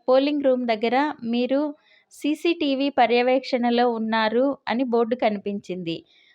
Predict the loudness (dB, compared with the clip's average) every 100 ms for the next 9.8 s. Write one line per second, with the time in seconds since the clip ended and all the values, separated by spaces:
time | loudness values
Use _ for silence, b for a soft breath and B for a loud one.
0 | b -2 -2 -2 0 0 2 2 2 0
1 | -2 -2 -2 -2 -2 -4 -2 0 2 2
2 | 2 2 2 0 -2 -6 -2 0 0 0
3 | 0 0 -2 -2 -2 -2 -2 -8 -6 -8
4 | -10 b b b b -6 -4 0 2 2
5 | 0 0 2 2 4 2 2 0 0 -4
6 | -6 -4 0 2 2 2 0 -2 0 2
7 | 2 2 2 0 -2 -4 -2 0 4 4
8 | 2 0 0 -2 -2 -2 0 -2 -2 -2
9 | -2 -4 -4 -6 -6 -2 -2